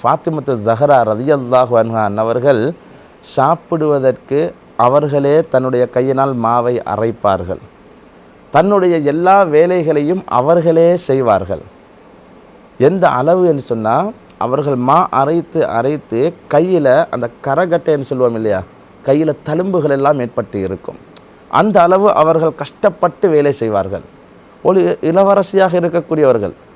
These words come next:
ஒரு மன்னருடைய தலைவராக இருக்க, த-, ம-, மகளாக இருக்கக்கூடியவர்கள், இப்படியான எல்லா கஷ்டங்களையும் அவர்களே தன்னுடைய வேலையை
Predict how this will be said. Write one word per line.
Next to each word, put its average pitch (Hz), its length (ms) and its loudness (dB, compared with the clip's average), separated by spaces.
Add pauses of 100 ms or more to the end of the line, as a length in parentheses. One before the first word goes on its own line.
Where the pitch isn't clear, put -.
(260)
ஒரு 135 140 2
மன்னருடைய 185 640 0
தலைவராக 170 520 4
இருக்க, 151 280 0
த-, 127 320 2
ம-, 127 220 0
மகளாக 175 420 2
இருக்கக்கூடியவர்கள், 139 800 -2 (600)
இப்படியான 190 720 2
எல்லா 175 500 0
கஷ்டங்களையும் 170 840 -2
அவர்களே 202 640 2
தன்னுடைய 170 460 2
வேலையை 170 640 2